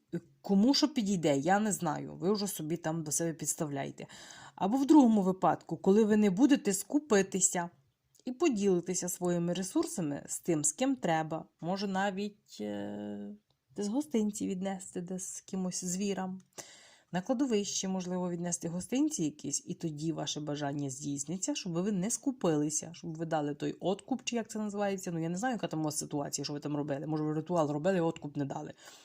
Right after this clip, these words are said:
І вам ось попередження: не скупіться, щоб здійснилося ваше бажання. Ну, або навпаки, якщо ви нічого не робили, якщо ви, навпаки, щедра дуже людина, наліво і направо,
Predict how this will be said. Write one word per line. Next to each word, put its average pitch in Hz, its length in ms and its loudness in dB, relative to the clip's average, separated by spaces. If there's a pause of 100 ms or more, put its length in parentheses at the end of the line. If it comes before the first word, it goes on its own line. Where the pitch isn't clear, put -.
І 147 60 -2
вам 180 160 4
ось 220 80 -2
попередження: 151 540 0
не 165 140 2
скупіться, 240 720 0 (420)
щоб 156 160 -8
здійснилося 220 460 2
ваше 180 200 2
бажання. 147 440 -4 (840)
Ну, 330 120 4 (100)
або 185 260 0
навпаки, 254 640 2 (160)
якщо 277 200 0
ви 370 60 4
нічого 226 200 4
не 180 100 6
робили, 190 420 4
якщо 170 260 2
ви, 202 260 4
навпаки, 165 720 2
щедра 156 320 4
дуже 151 240 0
людина, 190 400 2
наліво 165 360 4
і 139 40 2
направо, 247 580 4